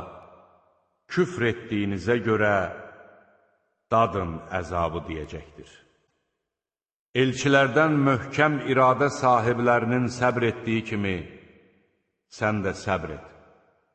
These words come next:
Onlara əzabın tez gəlməsini istəmə.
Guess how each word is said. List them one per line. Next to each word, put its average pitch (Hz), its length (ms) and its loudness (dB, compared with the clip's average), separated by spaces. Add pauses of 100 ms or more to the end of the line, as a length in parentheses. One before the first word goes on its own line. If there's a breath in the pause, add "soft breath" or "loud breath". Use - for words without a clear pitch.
(680)
Onlara 131 640 4
əzabın 131 640 4
tez 127 300 0
gəlməsini 113 640 0 (100)
istəmə. 120 480 -2